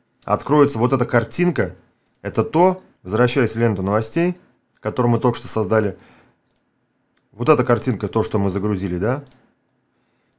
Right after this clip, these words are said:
Давайте сразу удалю, чтобы вы понимали. Видите, картинки нет. Вот это YouTube. Выводится пять элементов.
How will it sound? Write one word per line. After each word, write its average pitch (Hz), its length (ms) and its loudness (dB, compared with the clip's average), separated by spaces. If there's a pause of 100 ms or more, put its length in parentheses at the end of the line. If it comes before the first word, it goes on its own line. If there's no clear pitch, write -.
Давайте 110 380 0
сразу 101 320 -2
удалю, 117 340 2
чтобы 92 240 -8
вы 98 160 -4
понимали. 101 680 -2 (760)
Видите, 139 240 -2
картинки 117 420 0
нет. 101 320 -2
Вот 120 240 2
это 107 160 -2
YouTube. 131 420 0 (800)
Выводится 139 460 4
пять 147 260 2
элементов. 110 460 2